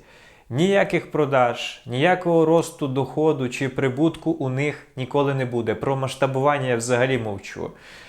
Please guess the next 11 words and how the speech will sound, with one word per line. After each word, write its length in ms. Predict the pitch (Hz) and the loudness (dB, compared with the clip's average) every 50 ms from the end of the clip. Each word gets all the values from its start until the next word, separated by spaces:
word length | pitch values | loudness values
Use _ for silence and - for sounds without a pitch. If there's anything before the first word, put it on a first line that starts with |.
| - - - - - - _ | -20 -20 -20 -20 -20 -14 _
Вони 320 | 127 131 147 160 170 160 | -2 0 2 2 2 2
завжди 680 | 139 147 156 147 135 131 127 131 151 165 180 185 185 | 4 4 2 2 2 0 0 0 2 4 4 2 0
будуть 720 | 185 - 127 127 123 131 139 143 143 151 170 170 - - _ | -4 -6 -6 -4 -2 0 0 0 0 -2 -6 -6 -8 -6 _
програвати 640 | 151 156 127 120 131 127 123 131 135 135 135 131 | 2 2 4 4 2 2 4 4 2 2 2 -4
своїм 440 | 123 - - - 120 117 120 123 117 | -6 -6 -2 0 0 0 0 0 -2
конкурентам, 720 | 117 - 123 117 113 - 120 117 110 101 95 92 92 90 - - | -4 -4 -4 -4 -2 -2 -2 0 0 -2 -4 -8 -10 -12 -8 -4
якщо 340 | 110 113 107 - - 147 135 | -4 -2 -2 0 0 0 2
не 120 | 127 120 | 0 0
перестануть 840 | 123 - 117 120 107 104 - - - 127 131 143 151 160 156 156 - - | 2 2 2 2 2 0 0 0 2 2 2 2 0 -2 -4 -6 -10 -8
робити 680 | - 127 123 117 104 110 123 123 120 123 120 113 104 107 - - | 0 0 0 2 2 0 0 0 0 0 -2 -4 -4 -4 -10 -6
це. 380 | - - - 120 107 98 104 | -4 -2 -2 0 -2 -2 -4